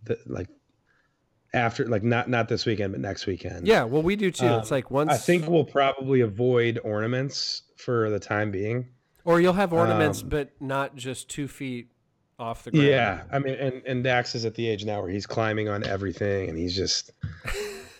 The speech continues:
Speaker 1: So I think we, we might ju-, we might just do lights this year, and maybe, like, the baby's first Christmas, and then his ornament from last year.
Speaker 2: Yep.
Speaker 1: And hang 'em high enough that he can't get to 'em, because it's like, and it's all, all of 'em are plastic. We don't do any glass because he throws everything and he just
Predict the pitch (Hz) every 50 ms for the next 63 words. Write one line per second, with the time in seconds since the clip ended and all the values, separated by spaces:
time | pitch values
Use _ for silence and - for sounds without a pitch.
0 | _ _ - - - 165 160 165 160 185 175 165 165 156 160 165 170 160 165 151
1 | 151 139 143 147 151 147 139 135 113 - - 120 110 107 107 104 - - - -
2 | - - 127 127 120 110 - - - 107 107 113 113 110 113 110 107 104 98 -
3 | _ _ _ - 127 123 117 110 101 107 110 113 110 101 87 - - 120 107 -
4 | - - 113 98 - - 117 113 110 101 - - 107 107 104 92 104 107 107 107
5 | 110 110 110 110 110 104 - 107 104 104 104 101 95 - - - 98 104 104 104
6 | 95 - _ 120 127 143 151 - - - - 123 117 95 104 120 120 120 107 87
7 | 95 113 113 113 117 107 98 - 107 101 101 - 104 104 110 117 120 110 - -
8 | 107 107 107 101 95 90 - 98 98 90 - - 104 98 92 85 - - - -
9 | _ _ _ _ _ _ _ _ _ _ _ _ _ _ _ _ _ - 165 143
10 | 127 110 147 131 120 131 - 151 147 139 131 123 120 117 101 90 - - 117 113
11 | 107 - - - 117 - 107 104 98 98 - - 101 101 101 - - 110 110 110
12 | - - - - - - - - 90 113 117 120 123 120 127 _ - - - 107
13 | 104 - - - 57 53 - - - - 57 - 57 57 57 55 55 - 50 -
14 | - - - - -